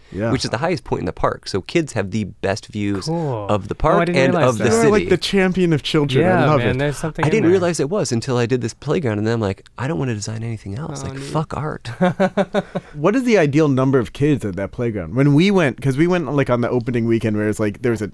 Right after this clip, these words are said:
Speaker 1: that New York Times piece. It was a madhouse. I loved it, but it was like a Kiss concert.
Speaker 2: It was a Kiss concert.
Speaker 1: Yeah.
Speaker 2: Uh, and, and to be quite honest, it was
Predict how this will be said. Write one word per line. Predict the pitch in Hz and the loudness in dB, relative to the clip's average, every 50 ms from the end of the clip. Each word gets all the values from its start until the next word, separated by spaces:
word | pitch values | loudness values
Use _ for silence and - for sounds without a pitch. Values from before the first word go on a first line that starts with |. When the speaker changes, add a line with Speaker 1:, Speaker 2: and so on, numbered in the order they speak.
| - | -6
Speaker 1:
that | 120 113 104 - - | -4 -4 -4 -6 -6
New | 139 131 127 | -4 0 2
York | 120 113 104 - | 2 0 0 -2
Times | - - 156 151 147 147 135 - | -2 0 2 2 2 2 0 -4
piece. | - - 151 143 135 - | -4 0 2 2 2 2
It | - 165 | 0 0
was | 160 143 120 107 - - - - - - - - - - | 0 0 -2 -2 -4 -10 -18 -20 -20 -20 -20 -10 -2 0
a | 127 135 | 2 4
madhouse. | 131 127 127 127 131 131 135 135 131 123 104 92 87 85 - - | 4 4 4 2 2 2 2 2 2 0 -2 -4 -4 -6 0 2
I | 147 | 2
loved | 151 139 139 170 233 226 151 113 | 4 6 6 6 4 4 2 -2
it, | 101 85 82 - - - - - - - _ _ - - | -4 -6 -6 -10 -14 -20 -20 -20 -20 -20 _ _ -4 0
but | 143 139 | 2 4
it | 147 165 160 | 4 4 4
was | 143 147 143 143 135 123 117 117 - 69 | 4 4 4 4 4 2 0 -6 -10 -12
like | 104 127 123 120 123 117 110 110 107 - | -10 -8 -2 0 2 2 2 0 0 -2
a | 113 113 110 110 | 0 0 0 -2
Kiss | 107 - 220 226 - | 0 -2 -2 -2 -2
concert. | - 92 82 78 - 85 85 - - _ _ _ - - _ | -6 -8 -8 -8 -8 -10 -10 -10 -12 _ _ _ -20 -10 _
Speaker 2:
It | - 127 - | -4 -2 -2
was | 120 147 135 120 127 | -2 -4 -6 -6 -8
a | |
Kiss | - - 147 - - | -8 -8 -12 -12 -8
concert. | - 98 92 95 - - 98 - - - | -8 -8 -8 -8 -8 -12 -14 -16 -14 -12
Speaker 1:
Yeah. | 123 87 82 85 - - - | -10 -10 -10 -12 -16 -10 -6
Speaker 2:
Uh, | - 113 110 107 104 104 - - - _ - - - _ - - - - - | -4 -2 -2 -2 -2 -4 -6 -8 -16 _ -20 -20 -20 _ -20 -20 -20 -12 -6
and, | - 131 127 120 117 - - _ _ _ _ _ _ _ _ _ _ _ _ _ _ - - - - - _ | -4 -2 -2 -2 -2 -4 -8 _ _ _ _ _ _ _ _ _ _ _ _ _ _ -20 -20 -20 -20 -12 _
and | 135 131 127 - - - - - | -4 -4 -4 -4 -10 -18 -18 -12
to | - 139 | -6 -4
be | 180 | -4
quite | - - 202 175 151 | -2 -2 -2 -2 0
honest, | 156 165 139 113 - - - _ _ - | 0 0 0 -2 -2 -6 -10 _ _ -12
it | - 120 127 - - - | -6 -6 -6 -6 -6 -10
was | - 135 160 170 175 160 147 - | -6 -2 0 0 0 -2 -4 -8